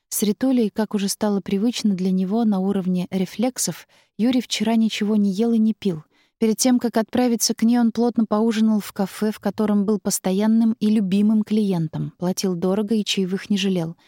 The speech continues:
И качество за свои деньги получал отменное и гарантированное. Там он точно отравиться не мог. Тогда что это? «Давай поступательно, Костромин, продуманно и не спеша»,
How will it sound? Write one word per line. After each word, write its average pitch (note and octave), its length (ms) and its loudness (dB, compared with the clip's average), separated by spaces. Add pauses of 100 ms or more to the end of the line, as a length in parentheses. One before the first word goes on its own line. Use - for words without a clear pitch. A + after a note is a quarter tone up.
(280)
И A3 100 0
качество A#3 560 -2
за A3+ 140 0
свои A3 320 0
деньги G#3+ 340 0
получал F3+ 440 -4
отменное G3 680 -2 (240)
и A3+ 60 -2
гарантированное. E3 920 -2 (760)
Там A#3 300 2
он G#3+ 160 2
точно F#3+ 380 -2
отравиться F3 520 -4
не F#3 80 2
мог. F3 360 -4 (300)
Тогда F3+ 360 -4
что - 360 -4
это? D#3 360 -8 (680)
«Давай G#3 200 0
поступательно, F#3+ 720 -4
Костромин, F3+ 580 -2
продуманно F#3 720 0
и F3+ 40 0
не F3+ 120 0
спеша», - 520 -6